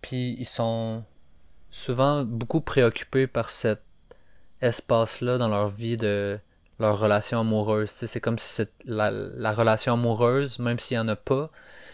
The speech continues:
tu sais, leur vie amoureuse, elle prend énormément de place dans leur vie puis dans leur tête. Parce que dans le fond, en même temps, ben, c'est dangereux pour eux parce que ça, c'est possible que dans d'autres régions ou d'autres sphères de leur vie, ils vont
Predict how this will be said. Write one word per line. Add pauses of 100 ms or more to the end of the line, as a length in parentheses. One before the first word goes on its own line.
(340)
tu
sais,
leur
vie
amoureuse,
elle
prend
énormément
de
place
dans
leur
vie
puis
dans
leur
tête. (880)
Parce
que
dans
le
fond, (100)
en
même
temps,
ben,
c'est
dangereux
pour
eux
parce
que
ça,
c'est
possible
que
dans
d'autres (960)
régions
ou
d'autres
sphères
de
leur
vie,
ils
vont